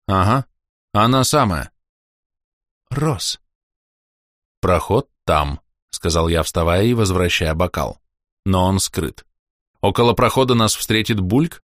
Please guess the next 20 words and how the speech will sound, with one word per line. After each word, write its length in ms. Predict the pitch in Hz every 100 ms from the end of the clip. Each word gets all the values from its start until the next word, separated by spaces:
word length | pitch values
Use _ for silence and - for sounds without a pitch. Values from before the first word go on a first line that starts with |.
| _
он 180 | 117 147
его 260 | 131 117 113
и 60 |
откроет, 580 | 120 127 - - 95 - _ _
после 320 | - 92 101
чего 300 | 92 107 113
поднимется 520 | - 104 87 85 80 98
на 120 | 104
борт. 340 | 101 82 - _ _ _ _ _ _ _ _ _ _ _ -
Наше 400 | 92 104 101 110
дело 320 | 92 101 117
подвести 580 | 127 120 110 110 - 117
к 80 | -
проходу 460 | 107 95 90 90
флагман. 540 | 104 131 110 78 69 62 _ _ _ _ -
Никаких 440 | 110 120 117 123
особых 360 | 120 - 120 107
манёвров 500 | 104 104 98 104 101
не 80 | 120
предвидится. 640 | 139 135 101 76 - 73